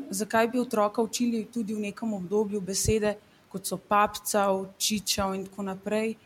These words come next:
v drugem obdobju pa jesti in sedeti? Zakaj bi ga učili dvojnosti, če ga lahko pravzaprav pro-, podpremo v nekem pravilnem jeziku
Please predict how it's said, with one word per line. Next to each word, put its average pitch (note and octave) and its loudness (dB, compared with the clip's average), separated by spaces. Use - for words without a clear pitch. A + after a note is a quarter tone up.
v G#3 -2
drugem A3 0
obdobju G3+ 0
pa G3 -4
jesti G3+ -2
in G3 -2
sedeti? F#3+ -4
Zakaj G#3+ 2
bi C4+ 2
ga B3 4
učili A#3+ 2
dvojnosti, A3+ -2
če - -2
ga G3+ 2
lahko G#3 0
pravzaprav G#3 -2
pro-, G3+ -4
podpremo G3+ 0
v F#3 0
nekem F#3+ -6
pravilnem A#3 2
jeziku A3 -2